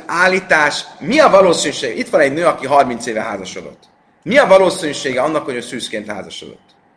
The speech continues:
Nézzük meg. Sherlock Holmes. Csináljunk egy vizsgálatot.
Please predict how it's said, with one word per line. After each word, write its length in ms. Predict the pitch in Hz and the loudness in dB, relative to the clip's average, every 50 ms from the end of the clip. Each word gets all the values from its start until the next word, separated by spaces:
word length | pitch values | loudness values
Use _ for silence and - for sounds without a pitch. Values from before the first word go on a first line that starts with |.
| _ _ _ | _ _ _
Nézzük 380 | - 196 226 208 196 214 - | -8 -6 -6 -6 -8 -10 -8
meg. 260 | 190 185 175 170 - - _ _ _ _ _ _ _ _ _ _ _ _ _ | -8 -8 -8 -8 -12 -16 _ _ _ _ _ _ _ _ _ _ _ _ _
Sherlock 440 | - - 247 214 202 185 156 - - | 0 4 6 6 8 6 4 2 2
Holmes. 300 | 147 131 110 95 95 - - - - - - | 0 0 0 -2 -6 -12 -18 -20 -20 -20 -12
Csináljunk 280 | - 208 202 196 180 175 | -8 -4 -2 -2 0 0
egy 80 | 170 | -2
vizsgálatot. 640 | 151 151 139 131 127 117 98 92 - 80 76 - | -2 -2 -2 0 0 0 0 -2 -8 -14 -18 -18